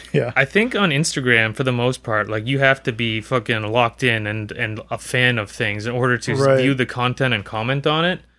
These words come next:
Speaker 1: Mm-hmm.
Speaker 2: Well, I guess not comment on it, but either way, we got a fan of Family Guy who's saying, "Just take it behind the shed and put it down."
Speaker 1: <laughs> Yeah.
Speaker 2: So that's cool.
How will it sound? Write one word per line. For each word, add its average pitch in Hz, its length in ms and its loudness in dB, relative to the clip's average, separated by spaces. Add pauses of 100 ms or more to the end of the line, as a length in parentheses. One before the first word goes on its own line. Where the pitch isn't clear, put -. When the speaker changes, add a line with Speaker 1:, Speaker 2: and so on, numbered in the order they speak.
Speaker 1:
Mm-hmm. 139 400 0
Speaker 2:
Well, 175 120 6
I 196 60 8
guess 220 160 2
not 156 160 2
comment 135 380 2
on 107 140 0
it, 107 100 -4
but 123 160 2
either 170 220 4
way, 147 220 6
we 120 120 0
got 156 140 6
a 131 40 2
fan 160 460 4
of 135 100 2
Family 135 320 2
Guy 101 440 0 (580)
who's 120 160 -6
saying, 120 280 0
"Just 113 160 -8
take 120 160 -2
it 113 100 -4
behind 117 260 -2
the 101 60 -8
shed 107 340 -2
and 104 280 -8
put 113 140 -6
it 101 120 -8
down." 98 400 -2
Speaker 1:
<laughs> - 20 0
Yeah. 123 220 0
Speaker 2:
So 107 240 -2
that's 123 200 -2
cool. 101 360 -8